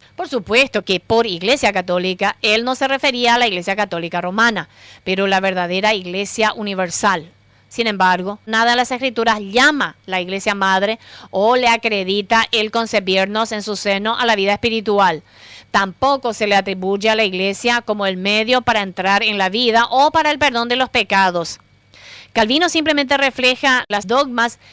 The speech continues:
que absorbió como un devoto católico romano durante los primeros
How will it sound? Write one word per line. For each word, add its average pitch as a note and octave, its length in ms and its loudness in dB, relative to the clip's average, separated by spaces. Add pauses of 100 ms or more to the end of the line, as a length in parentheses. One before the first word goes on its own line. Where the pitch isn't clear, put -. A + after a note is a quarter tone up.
(140)
que G#3 140 0
absorbió G#3+ 840 0 (300)
como G#3 240 -6
un A#3+ 120 -4
devoto A3 400 0
católico G3+ 460 0
romano A#3 500 0 (260)
durante A#3 720 2
los A3+ 260 0
primeros A3 720 0